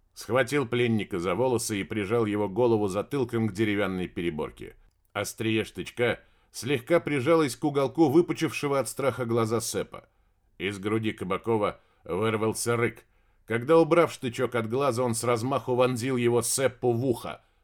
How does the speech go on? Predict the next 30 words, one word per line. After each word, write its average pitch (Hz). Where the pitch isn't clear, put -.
пригвоздив 95
мочку 110
к -
перегородке. 101
Лицо 113
Сэпа 123
стало 113
белым, 113
как 110
мел, 110
и 107
каюту 147
заполнил 147
отвратительный 117
запах. 95
«Вам 120
в 110
самом 143
деле 113
следует 110
смотреть 117
на 90
меня, 82
когда 101
я 113
говорю 120
с 110
вами», — 76
сказал 101
Кабаков. 87